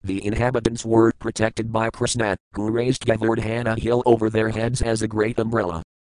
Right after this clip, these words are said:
Thus Lord Krishna is also known as Govardhana Dari. S B four dot sixteen dot nine.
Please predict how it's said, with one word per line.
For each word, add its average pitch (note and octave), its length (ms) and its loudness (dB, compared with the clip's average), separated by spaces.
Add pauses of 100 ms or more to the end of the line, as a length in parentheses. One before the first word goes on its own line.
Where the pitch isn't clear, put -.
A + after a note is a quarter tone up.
(100)
Thus C#3 320 0
Lord D3 320 2
Krishna C3 440 0
is C3 180 0
also C3 400 2
known A#2+ 260 2
as A#2+ 200 0
Govardhana A2+ 720 2
Dari. F2+ 360 0 (440)
S D#3 280 2
B C3+ 280 0
four C#3 220 0
dot C3+ 240 0
sixteen B2 480 0
dot A#2+ 240 -2
nine. F#2 340 -2